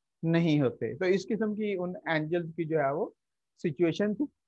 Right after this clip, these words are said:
तो ये Saturn की respect थी, अ, सैटर्न की जो है वो place थी among his fellow angels। अ, इस तरह से उसको जो है वो लेते थे, as someone very much superior। Nor they, did they perceive the evil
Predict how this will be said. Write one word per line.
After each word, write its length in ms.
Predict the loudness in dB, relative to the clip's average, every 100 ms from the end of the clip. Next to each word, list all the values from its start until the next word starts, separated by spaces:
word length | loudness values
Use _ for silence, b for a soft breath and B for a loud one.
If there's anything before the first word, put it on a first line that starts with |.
| _
तो 100 | 0
ये 460 | 2 6 8 10 8
Saturn 640 | 6 2 6 6 6 2
की 300 | 2 -2 -2
respect 520 | 0 -2 -2 4 4 4
थी, 400 | _ 0 0 -4 _ _ _
अ, 140 | 4 4
सैटर्न 840 | 4 -10 _ _ 4 4 0 -2
की 180 | -2 0
जो 160 | 2
है 160 | 4 4
वो 120 | 2
place 500 | -2 2 6 6 4
थी 400 | -2 -6 -4 -6 -12 _ _ -6
among 340 | 2 4 4 2
his 480 | 2 0 4 4 4 -2 4
fellow 260 | 4 6 0 0
angels। 640 | 0 0 0 -2 -2 -2 -2 -8 _ _ _ -4
अ, 140 | -4 -2
इस 160 | -6 2
तरह 200 | 6 8
से 120 | 8
उसको 260 | 4 4 2
जो 120 | 4
है 200 | 6 4
वो 220 | 4 0 -2
लेते 360 | -4 -4 -6
थे, 200 | -4 -6 -6 _ -8
as 340 | -2 0 0
someone 300 | 0 -2 -2
very 220 | -2 -2
much 160 | -4 -8 _ -18
superior। 340 | -4 -2 -2 -4 _ _ _ _ _ _ _ _ 2
Nor 220 | 6 6
they, 260 | 8 6 6 4
did 180 | 6
they 140 | 6 6
perceive 520 | 2 0 -2 0 0
the 180 | 4 4
evil 320 | 4 2 2